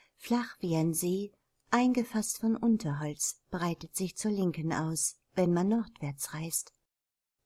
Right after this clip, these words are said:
Und die ungleichmäßige Linie der Gebirgskette, die man zur Rechten sieht,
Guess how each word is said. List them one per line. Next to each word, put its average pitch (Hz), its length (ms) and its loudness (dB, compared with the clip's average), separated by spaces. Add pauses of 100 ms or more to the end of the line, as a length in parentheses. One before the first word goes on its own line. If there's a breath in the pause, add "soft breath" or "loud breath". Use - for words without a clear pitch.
Und 226 360 6
die 247 140 2
ungleichmäßige 208 880 2
Linie 190 500 2
der 160 140 -2
Gebirgskette, 175 800 -4
die 170 140 -6
man 170 280 2
zur 165 220 -6
Rechten 185 480 -2
sieht, 180 340 -4